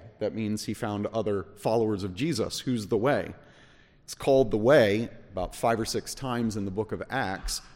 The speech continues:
because Jesus claimed to be the way, the only way to God. And one scholar,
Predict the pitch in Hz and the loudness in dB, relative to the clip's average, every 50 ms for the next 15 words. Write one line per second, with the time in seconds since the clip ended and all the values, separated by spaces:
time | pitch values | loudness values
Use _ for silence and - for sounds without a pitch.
0 | - - - - - - - - - 143 131 131 139 135 120 110 95 107 120 120 | -20 -12 -6 -6 -6 -6 -6 -6 -2 0 2 2 2 0 -2 -4 -4 -2 0 0
1 | 120 123 151 - - - - 117 104 107 110 113 113 - - 120 98 82 101 101 | 0 0 -2 -4 -6 -6 -6 -6 -4 -2 -2 -2 -2 -2 -4 -4 -2 -2 -2 -2
2 | 101 98 101 - - - 95 92 90 113 120 120 120 120 127 123 123 - 123 131 | -2 -2 -4 -6 -10 -12 -12 -4 0 2 4 6 6 4 2 0 -2 0 2 4
3 | 123 110 92 87 87 - - - - - 123 120 - 127 127 117 117 123 127 123 | 4 4 2 0 -2 -6 -10 -12 -6 -4 -4 -4 -2 -2 -2 0 0 0 0 0
4 | 107 98 98 98 101 98 - - 113 101 85 135 127 127 107 87 85 - - - | 2 2 2 0 0 -2 -4 -4 -6 -2 0 2 2 4 2 2 0 -4 -10 -10
5 | - - - - - - - - - - - - - - - - - - - - | -10 -10 -10 -12 -14 -20 -20 -20 -20 -20 -20 -20 -20 -20 -20 -20 -20 -20 -16 -12
6 | 98 92 87 90 87 - - - - - - - - - - - - 120 123 113 | -10 -10 -10 -10 -12 -14 -18 -20 -20 -20 -20 -20 -20 -20 -16 -8 -4 -2 -2 0
7 | - - 123 104 98 90 - | 2 2 2 2 2 0 -4